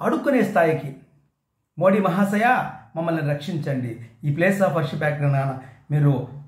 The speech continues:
డిఫెండ్ చేస్తే, దాన్ని సమర్థిస్తే సౌభ్రాతృత్వం నెల-, నెలకొల్-, నెల-, నెలకొల్పుతుందంట." ఇక్కడ ఏమంటే దాదాపు ఈ దేశంలో ముప్పై ఆరు వేల హిందూ మందిరాలపైన, ధ్వంసం కాబడ్డ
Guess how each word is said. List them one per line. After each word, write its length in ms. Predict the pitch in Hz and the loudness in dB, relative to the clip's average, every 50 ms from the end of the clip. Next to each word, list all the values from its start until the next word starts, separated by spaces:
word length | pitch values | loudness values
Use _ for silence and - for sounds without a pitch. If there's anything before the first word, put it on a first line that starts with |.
| - _ - | -18 _ -4
డిఫెండ్ 420 | 123 185 196 277 285 285 262 - | -2 2 6 6 6 6 6 2
చేస్తే, 320 | 202 190 170 - - 180 170 | -2 -4 -4 -4 -6 -6 -4
దాన్ని 260 | 147 147 151 151 147 | -4 -4 -4 -4 -6
సమర్థిస్తే 1000 | - 175 185 226 226 196 196 196 - - - 180 180 180 156 127 - - - - - - _ _ _ _ _ _ _ _ _ _ _ _ _ _ _ _ _ _ _ _ _ _ | -4 -2 0 0 0 0 0 -4 -4 -2 0 2 4 4 4 2 0 -4 -10 -14 -20 -20 _ _ _ _ _ _ _ _ _ _ _ _ _ _ _ _ _ _ _ _ _ _
సౌభ్రాతృత్వం 760 | - - - 220 240 240 247 277 269 262 262 247 220 208 247 214 | -8 0 2 4 4 6 6 6 6 6 4 2 -2 -2 0 2
నెల-, 240 | 202 196 202 190 | 2 2 2 2
నెలకొల్-, 640 | 180 185 196 208 - 226 214 180 - - - - 165 | 0 0 0 0 0 0 -2 -2 -4 -6 -10 -10 -6
నెల-, 220 | 170 175 180 175 170 | -4 -4 -4 -2 -2
నెలకొల్పుతుందంట." 880 | 170 175 185 208 208 214 208 202 - - - 170 160 143 127 123 - | 0 0 0 0 2 2 0 0 -2 -2 -2 0 0 0 0 0 -2
ఇక్కడ 380 | 117 - - - - - - 139 | -6 -8 -10 -12 -12 -6 -2 0
ఏమంటే 760 | 139 165 240 294 277 208 - - 131 131 156 202 247 233 202 - - - - - _ _ _ - | 2 2 2 2 0 0 0 0 0 2 2 2 0 0 -2 -6 -14 -18 -20 -20 _ _ _ 0
దాదాపు 720 | 135 165 180 196 247 262 262 - - 185 180 190 208 226 - 180 | 2 4 4 4 4 2 2 0 -2 -2 -2 -2 -2 -4 -4 -6
ఈ 80 | 202 | -4
దేశంలో 440 | 190 190 220 233 233 233 220 214 202 | -4 -2 -2 -2 -2 -2 -2 -2 -2
ముప్పై 500 | 180 180 202 185 - - 247 254 247 240 | -4 -6 -6 -4 0 2 2 4 4 4
ఆరు 360 | 226 214 220 214 214 214 202 | 4 4 4 4 2 2 0
వేల 580 | 196 170 156 143 143 190 240 269 262 214 - - - - - - _ _ _ _ _ _ _ _ _ _ _ _ _ _ _ _ _ _ - | -2 -2 -2 -2 2 2 4 4 4 2 0 -4 -8 -14 -18 -20 _ _ _ _ _ _ _ _ _ _ _ _ _ _ _ _ _ _ -2
హిందూ 220 | 214 233 240 254 | 0 2 4 4
మందిరాలపైన, 800 | 220 214 208 202 190 185 175 170 160 147 143 143 143 165 - - - - - - _ _ _ - 135 | 4 4 4 4 4 4 4 4 2 0 0 0 0 0 -2 -4 -8 -14 -18 -20 _ _ _ -8 -2
ధ్వంసం 360 | 135 170 190 202 208 226 208 | 0 2 2 2 2 0 2
కాబడ్డ 400 | 196 180 156 143 143 139 135 | 2 2 4 4 2 2 2